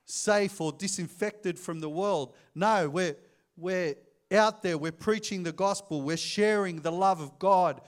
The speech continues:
with others, with those that need salvation. And on this journey, things are gonna happen and cause us to get mad,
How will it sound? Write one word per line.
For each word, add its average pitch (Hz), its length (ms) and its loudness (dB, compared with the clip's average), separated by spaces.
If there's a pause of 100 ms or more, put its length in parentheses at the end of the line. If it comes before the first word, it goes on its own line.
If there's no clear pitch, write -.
(160)
with 160 180 -2
others, 170 560 0 (300)
with 160 220 -6
those 190 420 6
that 170 200 -2
need 180 260 -2
salvation. 160 1000 -2 (1120)
And 180 140 0
on 233 200 6
this 226 200 0
journey, 226 380 2
things 226 340 -2
are 214 60 -2
gonna 196 260 0
happen 170 400 0
and 143 140 -6
cause 214 380 4
us - 260 -8 (320)
to 190 120 0
get 196 280 0
mad, 160 400 -2